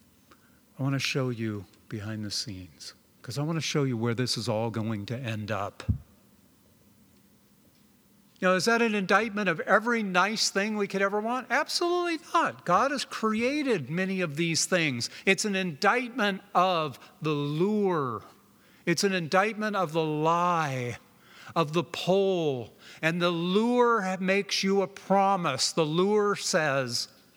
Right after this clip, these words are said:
"If you do this, if you devote your life to this, if you spend most of your time in pursuit of this, I will make you happy."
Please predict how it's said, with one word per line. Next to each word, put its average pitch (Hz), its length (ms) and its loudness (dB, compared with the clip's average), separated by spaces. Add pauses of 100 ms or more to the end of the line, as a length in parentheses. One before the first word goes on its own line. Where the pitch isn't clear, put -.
(640)
"If 247 440 0
you 208 500 0
do 202 380 0
this, 156 480 0 (240)
if 170 160 2
you 220 160 2
devote 202 640 2
your 180 220 2
life 175 500 0
to 185 260 0
this, 160 460 2 (180)
if 165 160 2
you 226 140 2
spend 220 400 0
most 208 400 2
of 185 120 0
your 185 160 2
time 185 560 0
in 160 140 -2
pursuit 202 720 0
of 170 280 2
this, 180 340 2 (180)
I 185 280 4
will 180 240 0
make 170 340 0
you 165 140 2
happy." 147 580 0